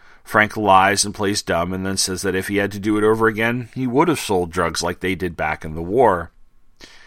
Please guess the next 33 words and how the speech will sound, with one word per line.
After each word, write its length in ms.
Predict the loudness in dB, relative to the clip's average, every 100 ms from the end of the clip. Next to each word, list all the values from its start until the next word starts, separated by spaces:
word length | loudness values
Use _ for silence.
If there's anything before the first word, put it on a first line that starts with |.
| -20 -20 -20 _ 0
They 120 | 2
land 320 | 4 4 4
at 60 | 2
the 80 | -2
General's 560 | 0 2 4 2 2
compound, 600 | 2 4 4 2 0 0
which 160 | -2 -4
is 100 | -2
some 180 | -2 -2
pretty 280 | 0 0 0
serious 480 | 0 0 0 0
armament 500 | 0 -2 -2 -4 -4
and 160 | -6 -8
aircraft. 680 | -4 -4 2 4 4 2 -10 -20 -20 -20 -20
Frank 320 | 2 4 4
is 100 | 2
patted 420 | 2 6 6 4 4
down 280 | 6 6
and 100 | 4
then 120 | 0 -2
is 160 | -2
introduced 520 | -4 -6 -4 -4 -4 -6 -8
to 180 | -8
General 420 | -6 -6 -2 0 -2
Buktir 580 | -4 -8 -6 0 0
Van 300 | 2 0 0
Tran, 480 | -2 2 4 4 0 -8 -16 -8
formerly 480 | -2 0 0 0
of 140 | -2 -2
the 80 | 0
South 320 | 0 0 -2
Vietnamese 540 | -6 -6 -6 -8 -8 -6
Army. 440 | -2 -2 -4 -10